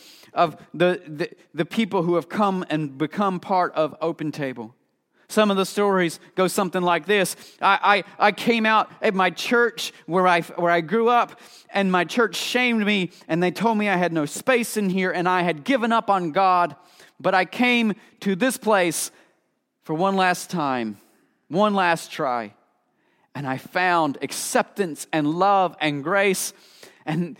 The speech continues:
and this place has rebuilt my faith and given me a place where I belong and a place where I can be." That's resurrection.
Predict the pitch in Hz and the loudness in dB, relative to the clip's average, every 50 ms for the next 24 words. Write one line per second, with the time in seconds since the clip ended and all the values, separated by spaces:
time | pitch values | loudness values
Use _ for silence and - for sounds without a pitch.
0 | - _ - 160 175 190 190 214 214 - - - 214 214 208 196 180 - 208 175 | -20 _ -2 0 2 2 2 2 0 0 -2 0 2 2 2 2 0 0 -2 -2
1 | 143 143 147 151 170 208 233 233 208 170 208 214 214 190 - 160 151 147 139 - | -2 -4 -8 -4 -2 2 2 2 2 2 2 2 2 2 0 0 0 0 -2 -4
2 | - - 180 185 180 175 147 127 - - - - - _ _ _ - 156 175 175 | -6 -4 -2 0 0 0 -2 -4 -6 -10 -12 -16 -20 _ _ _ -4 -2 -2 2
3 | 151 220 220 220 214 208 202 196 180 - - - 233 233 220 202 - 185 190 180 | 2 2 2 2 2 2 2 2 0 0 0 0 2 2 2 0 -2 -2 0 2
4 | 175 170 165 151 151 156 165 175 190 202 202 196 180 160 139 117 - - - _ | 2 2 2 0 0 2 2 4 4 4 2 2 0 -2 -4 -6 -8 -12 -20 _
5 | _ 156 160 151 - 208 226 220 208 - 190 175 185 190 180 - 165 156 147 127 | _ -4 -4 0 0 2 2 2 0 0 0 2 2 2 2 0 -2 -4 -4 -2
6 | 127 196 214 208 208 208 165 127 117 - _ _ _ _ _ _ _ _ _ _ | 0 2 2 2 2 0 -2 -4 -6 -10 _ _ _ _ _ _ _ _ _ _
7 | _ _ _ _ _ _ _ _ _ _ _ _ _ _ _ _ _ _ _ _ | _ _ _ _ _ _ _ _ _ _ _ _ _ _ _ _ _ _ _ _
8 | _ _ _ _ _ _ _ _ _ _ _ _ _ _ 147 156 160 - - 156 | _ _ _ _ _ _ _ _ _ _ _ _ _ _ -2 -2 -2 -4 -6 -10
9 | 143 120 123 107 107 101 107 101 - - - 113 101 | -8 -8 -8 -6 -6 -8 -8 -8 -10 -12 -14 -14 -16